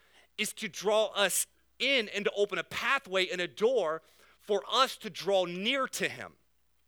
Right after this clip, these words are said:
And as we draw near to him, what actually then begins to happen in us is we start to become like him. First Peter says this here.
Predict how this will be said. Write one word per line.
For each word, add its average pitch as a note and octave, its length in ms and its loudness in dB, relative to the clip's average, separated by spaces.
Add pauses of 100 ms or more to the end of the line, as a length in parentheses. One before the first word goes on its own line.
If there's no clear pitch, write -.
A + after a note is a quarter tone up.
(460)
And F#3 160 0
as B3 180 4
we B3+ 120 -4
draw G3+ 280 0
near A3+ 440 -2
to A3 200 0
him, C#3 400 -10 (440)
what A3+ 220 4
actually B3+ 440 4
then B3 300 0
begins A#3+ 480 -4
to G#3+ 420 -6 (500)
happen B3 320 2
in A3 220 -2
us C#4 180 4
is F#3 140 -6
we A#3+ 120 -4
start A#3 320 0
to A3+ 100 -8
become F#3 500 -2 (360)
like B3 460 4
him. A2 300 -12 (680)
First - 480 -2
Peter A#3+ 280 0
says G3+ 260 -2
this G#3+ 180 -4
here. G#3 240 -2